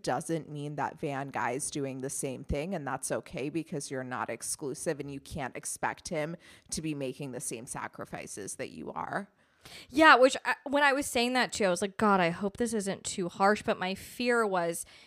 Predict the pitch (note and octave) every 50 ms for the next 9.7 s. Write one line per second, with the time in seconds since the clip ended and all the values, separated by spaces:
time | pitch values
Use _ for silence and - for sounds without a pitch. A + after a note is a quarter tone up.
0 | - _ _ - A3+ G#3+ G3+ G3+ G#3+ A#3+ A#3 A3+ A3 G#3 - G#3+ G3+ G3+ - G#3
1 | - - G#3 G3 G3 - G3+ F#3+ F#3 F#3 E3+ E3+ F3+ - - G#3 G3+ G3 F3 -
2 | F#3 F3 F3+ F3 - E3+ E3 D3+ - G3+ F3 E3+ F#3 F#3+ F#3+ F3 - F#3+ D#3+ D#3
3 | - - _ - - G#3+ F#3 F3 E3 D#3+ D#3+ C#3+ D3 D3+ D#3+ - - F3 F3 E3+
4 | D3+ D3+ D3+ C3 - - _ _ _ _ _ - G3+ F#3+ F3+ E3 - E3 F#3 F3+
5 | D#3+ D3 D3+ E3+ - - - D#3+ D#3+ D#3 - F#3 F3 F#3+ F#3 F3+ - - G#3 G#3
6 | - - - - - - - E3 D3+ C3+ C3+ A3 A#3 A3+ - F#3+ G3+ G3+ - B3
7 | B3 A3+ G3+ G#3 G3 - G#3 G#3 G3+ - G3 G3 F#3+ F#3 E3+ D#3+ - - - -
8 | - G#3 F#3 F#3+ F3+ C#3+ A2 F#2 E2+ D3 F#3 A3 - - - - - - - _
9 | _ - - G#3 G#3 G3+ G3+ G3+ G3+ G3 G3 G3+ G#3 G#3